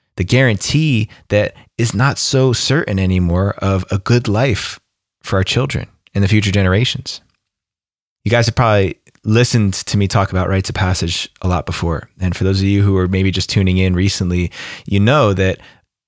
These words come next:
the mission of Rising Man is to initiate an entire generation of men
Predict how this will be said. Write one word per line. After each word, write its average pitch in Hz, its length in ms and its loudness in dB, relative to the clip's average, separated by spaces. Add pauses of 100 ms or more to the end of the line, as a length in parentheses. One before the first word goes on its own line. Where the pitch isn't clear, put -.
the 101 100 -2
mission 113 400 2
of 95 160 0
Rising 95 340 0
Man 80 280 -4 (340)
is 90 140 -2
to 98 100 -2
initiate 117 480 0
an 95 80 -2
entire 98 480 -2
generation 90 560 -2
of 82 80 -4
men 64 240 -10